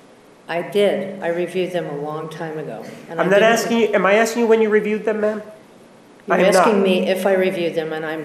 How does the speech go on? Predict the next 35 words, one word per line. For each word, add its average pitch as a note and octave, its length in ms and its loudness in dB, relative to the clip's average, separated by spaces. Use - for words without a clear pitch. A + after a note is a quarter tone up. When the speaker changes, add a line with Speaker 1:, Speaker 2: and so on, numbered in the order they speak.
Speaker 1:
putting F#3 320 -2
that E3 160 -2
in E3 100 -4
the E3 100 -4
context E3 600 -6
that E3 100 -4
I E3 40 -2
reviewed D#3+ 380 -4
them D#3+ 120 -6
a D#3 100 -10
very D#3 220 -4
long D3+ 200 -6
time C#3+ 260 -12
ago. - 220 -14
Speaker 2:
I'm E3 140 2
not F#3+ 160 2
asking F#3+ 340 2
you E3 40 -2
for D#3+ 160 0
a D#3 80 -6
context. D3+ 500 -2
Do E3 80 -4
we E3 80 0
understand E3+ 400 0
each F3 140 -6
other? F#3+ 220 -2
Speaker 1:
I F3+ 180 -2
understand F#3 600 -4
you F#3+ 100 -4
don't E3 160 -4
want D3+ 160 -8
context. - 640 -14
Speaker 2:
Ma'am, F3 440 2
Judge, F3 380 -4
she's, D3+ 280 -12